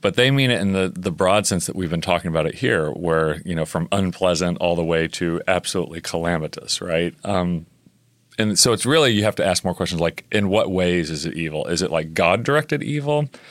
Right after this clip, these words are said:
Is it human-directed evil? Is it organizational evil? Uh, and that one, I think they're just gonna put in the realm of, um,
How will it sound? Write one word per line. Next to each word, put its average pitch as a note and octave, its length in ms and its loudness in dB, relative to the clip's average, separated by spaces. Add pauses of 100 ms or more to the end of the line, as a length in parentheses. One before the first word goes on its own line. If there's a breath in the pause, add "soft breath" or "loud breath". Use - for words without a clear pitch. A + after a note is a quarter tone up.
(260 loud breath)
Is F#2+ 140 0
it F#2 60 0
human-directed G#2+ 720 0
evil? F#2 460 0
Is E2 140 -6
it F2 80 -4
organizational F#2 760 0
evil? F2+ 420 -2 (580 loud breath)
Uh, F#2+ 180 2
and G2+ 140 2
that B2+ 220 4
one, G#2+ 180 2
I F#2+ 80 2
think G2+ 320 -2
they're F#2 160 -2
just G2+ 200 -2
gonna G2 180 -2
put - 220 -4
in F2 340 -4
the E2+ 240 0
realm E2+ 360 2
of, D#2+ 480 -2
um, E2+ 460 -2